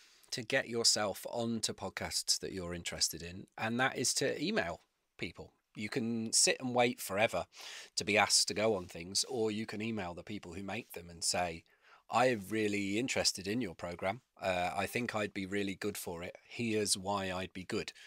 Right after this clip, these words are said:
because I know about A, B, and C, or I can give you access." And access is a really big thing, both for any sort of broadcast and for podcasters. If you've got access to an archive or a set of information or,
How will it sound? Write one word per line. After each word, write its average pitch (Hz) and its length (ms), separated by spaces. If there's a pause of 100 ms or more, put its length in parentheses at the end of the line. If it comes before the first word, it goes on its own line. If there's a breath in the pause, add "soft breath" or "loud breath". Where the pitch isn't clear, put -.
(260 loud breath)
because 98 300
I 107 220
know 117 260
about 87 440 (220)
A, 101 200
B, 95 200
and 85 120
C, 107 480
or 101 240
I 92 120
can 95 220
give 101 180
you 95 140 (140)
access." - 640
And 104 220
access - 400
is - 100
a 87 60
really 92 280
big 82 220
thing, 80 240
both 98 260
for 87 300 (480 loud breath)
any 120 160
sort 107 240
of - 60
broadcast 95 420
and 95 140
for - 80
podcasters. - 640 (320 loud breath)
If - 140
you've 156 120
got - 160
access - 480
to 98 500
an 98 120
archive 87 840
or 90 260
a 87 60
set - 240
of 101 140
information 92 840
or, 82 360